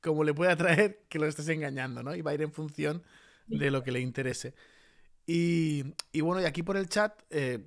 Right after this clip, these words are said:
Speaker 1: que va en línea, aprovechando que va en línea, aunque aparte de esto creo que ya lo has respondido, eh, Lobo Elegante veinticinco, eh, nos pregunta que si es necesario ser un periódico digital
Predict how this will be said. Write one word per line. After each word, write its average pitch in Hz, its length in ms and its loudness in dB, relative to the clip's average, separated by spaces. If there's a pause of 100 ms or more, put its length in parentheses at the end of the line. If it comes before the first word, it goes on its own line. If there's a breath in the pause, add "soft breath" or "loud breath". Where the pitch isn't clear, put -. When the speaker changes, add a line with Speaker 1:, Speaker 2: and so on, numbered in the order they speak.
Speaker 1:
que 135 80 -8
va 123 120 -2
en 147 60 0
línea, 156 200 -2
aprovechando 139 460 -4
que 143 80 -4
va 139 120 0
en 143 80 -2
línea, 151 220 -2
aunque 135 180 -6
aparte 131 420 -4
de 139 80 -2
esto 139 200 -6
creo 135 120 -6
que 135 80 -4
ya 135 100 -2
lo 135 100 -2
has 131 320 -4
respondido, 139 600 -4 (340 soft breath)
eh, 131 200 -4
Lobo 151 320 2
Elegante 151 420 2
veinticinco, 147 800 -2 (260)
eh, 131 380 -4
nos 127 160 -8
pregunta 139 500 -4 (520 soft breath)
que 143 280 0
si - 120 -4
es 165 100 -2
necesario 180 360 -4
ser 170 180 -2
un 165 80 -4
periódico 160 320 -2
digital 156 640 -2